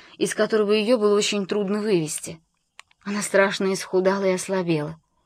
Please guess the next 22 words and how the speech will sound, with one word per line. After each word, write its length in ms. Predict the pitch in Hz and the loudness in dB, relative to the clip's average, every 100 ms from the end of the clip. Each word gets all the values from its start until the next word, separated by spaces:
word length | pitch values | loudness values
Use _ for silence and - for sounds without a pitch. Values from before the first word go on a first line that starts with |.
| _ _ _ _ - | _ _ _ _ -6
Жизнь 480 | - 202 269 240 233 | -2 2 2 2 0
теплилась 520 | - 277 277 226 220 | 0 -2 0 0 0
только 300 | - 254 247 | -2 -4 -2
в 60 | 240 | 2
ее 160 | 247 240 | 2 2
глазах, 680 | 262 269 254 185 156 - _ _ _ _ _ - | 2 0 0 0 -2 -10 _ _ _ _ _ -6
но 160 | 208 | -2
этот 220 | 220 202 208 | 0 0 0
огонек 480 | 196 202 214 233 | 0 0 0 0
был 140 | 190 180 | 2 2
таким 360 | 196 180 190 | 2 0 0
слабым, 520 | 185 190 202 202 170 165 - - | 0 -2 -2 0 -2 -2 -14 -14
что 220 | - 196 | -6 -2
Сара 280 | 185 208 202 | -2 0 -2
боялась, 460 | 190 185 185 190 180 | 0 0 2 0 0
что 140 | 196 | 0
он 100 | 190 | 0
может 240 | 196 180 - | 0 -4 -2
погаснуть 580 | 185 185 202 208 202 | 0 2 0 -2 -4
в 40 | 196 | -2
любую 360 | 202 190 214 | 0 2 2
минуту. 540 | 214 240 277 269 170 | 2 2 2 0 -6